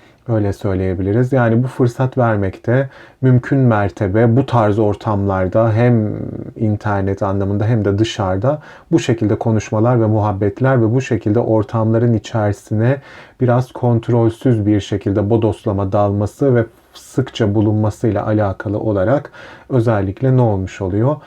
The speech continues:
Yani ulaşılabilir, yani kamuya açık bir meta gibi kendisini, e, gösteriyor açıkçası, sergiliyor. E, dolayısıyla bu anlamda ilişkiniz de zorlaşmış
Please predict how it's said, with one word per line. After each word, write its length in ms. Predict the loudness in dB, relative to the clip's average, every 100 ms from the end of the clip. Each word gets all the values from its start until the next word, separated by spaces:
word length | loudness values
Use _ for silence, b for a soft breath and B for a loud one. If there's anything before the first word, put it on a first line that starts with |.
| B B
Yani 400 | -2 0 0 0 2
ulaşılabilir, 880 | 2 2 0 0 0 2 2 2 0
yani 280 | 0 0 -2
kamuya 440 | 0 2 2 0
açık 440 | -2 -4 -6 -4 2
bir 300 | 2 2 -8 B B
meta 400 | 0 0 0 0
gibi 420 | 0 0 2 0 -2 b b
kendisini, 720 | -4 0 2 0 -2 0 0 0
e, 380 | 0 0 0 2
gösteriyor 600 | 2 2 0 -2 0 0
açıkçası, 540 | -2 -8 -8 -8 -6 -6
sergiliyor. 880 | -2 0 0 -2 -2 0 -2 -6 -18 B B B B
E, 60 | -2 0
dolayısıyla 540 | 2 2 2 0 -2 0
bu 80 | 0
anlamda 420 | 0 -2 -2 -2
ilişkiniz 640 | 0 -2 -4 -6 -6 -2
de 120 | 0
zorlaşmış 800 | 0 0 0 0 -4 -8 -10 -10